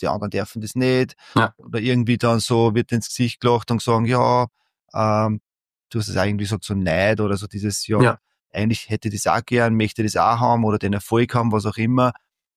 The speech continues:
Speaker 1: Ähm, und eigentlich geht's halt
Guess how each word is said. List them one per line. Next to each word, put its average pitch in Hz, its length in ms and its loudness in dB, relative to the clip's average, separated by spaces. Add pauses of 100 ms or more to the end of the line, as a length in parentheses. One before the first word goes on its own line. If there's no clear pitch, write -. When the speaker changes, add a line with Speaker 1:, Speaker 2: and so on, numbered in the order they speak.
Speaker 1:
Ähm, 107 640 0 (440)
und 110 760 -2 (200)
eigentlich 131 300 -2
geht's 131 180 0
halt 135 120 -2